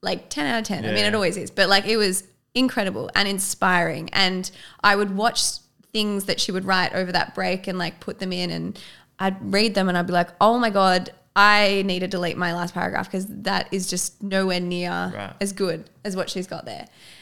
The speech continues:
Speaker 1: And again, I fell down that stupid trap, and it took me a while to remember, even from the first book,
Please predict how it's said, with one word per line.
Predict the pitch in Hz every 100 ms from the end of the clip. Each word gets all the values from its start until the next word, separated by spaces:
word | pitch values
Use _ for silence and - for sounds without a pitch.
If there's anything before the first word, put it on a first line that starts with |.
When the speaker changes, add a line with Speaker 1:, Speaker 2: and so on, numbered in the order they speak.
| - _
Speaker 1:
And | 226 240 233
again, | 240 226 254 233
I | 185
fell | 202 220
down | 226
that | 208 185 -
stupid | - - - 247 233
trap, | - 240 214 -
and | 196 196 185
it | 196 - -
took | - 247
me | 226
a | 196
while | 190 202
to | 196
remember, | 180 185 185 180 180 233 175 80 - - _ _ -
even | 220 202
from | 202
the | 170
first | - 285 - -
book, | - -